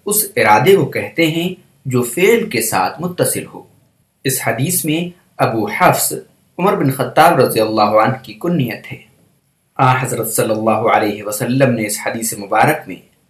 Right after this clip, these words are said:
یہ حقیقت بیان فرمائی ہے کہ انسان کے تمام اعمال کی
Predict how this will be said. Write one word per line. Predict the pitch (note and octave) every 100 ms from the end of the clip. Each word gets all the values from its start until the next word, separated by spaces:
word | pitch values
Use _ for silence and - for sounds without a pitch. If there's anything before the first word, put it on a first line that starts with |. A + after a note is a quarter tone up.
| _ -
یہ | F#3
حقیقت | F3 F3+ G3+ G#3+ C4 A2+
بیان | G#2+ C3+ C#3
فرمائی | G#2+ G#2+ G#2 B2+ C3
ہے | D3
کہ | C#3 A2+ A#2+
انسان | A2+ A2+ D3+ D#3+ D3
کے | B2 G#2
تمام | - A#2 C#3 C#3+ A#2+
اعمال | G2 A2 B2 C#3 B2+
کی | -